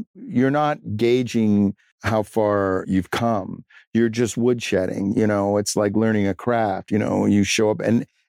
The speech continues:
every time you show up, you're learning something. You're learning something from the producer, from the, the other guitar player on the session,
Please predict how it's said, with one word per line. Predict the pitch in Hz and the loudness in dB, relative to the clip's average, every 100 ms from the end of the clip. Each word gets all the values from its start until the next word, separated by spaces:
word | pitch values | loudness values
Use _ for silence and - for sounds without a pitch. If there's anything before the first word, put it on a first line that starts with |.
| _ | _
every | 127 135 | -2 -2
time | 131 135 117 | -2 -2 -2
you | 110 | -2
show | - 127 | 0 0
up, | 127 117 _ _ | 0 -2 _ _
you're | 101 110 | 0 2
learning | 107 107 101 95 | 4 4 2 0
something. | - 92 - 85 - - _ _ | 0 -2 -2 -4 -4 -10 _ _
You're | 107 113 | 0 2
learning | 113 110 107 104 | 2 0 0 -2
something | 98 101 95 | -2 0 0
from | 90 | 2
the | 95 | 2
producer, | 90 127 139 135 143 127 123 - _ _ | 2 0 0 0 0 0 0 -6 _ _
from | - 107 101 98 95 107 - | -4 -2 0 2 2 0 0
the, | 107 101 104 104 | 2 2 2 0
the | 101 98 | 0 0
other | 95 90 | 0 0
guitar | 98 117 139 | -2 0 0
player | 135 139 135 127 123 | -2 0 0 0 0
on | 117 117 | -2 -2
the | |
session, | 107 123 117 - 117 113 110 | -2 -2 -2 0 0 2 0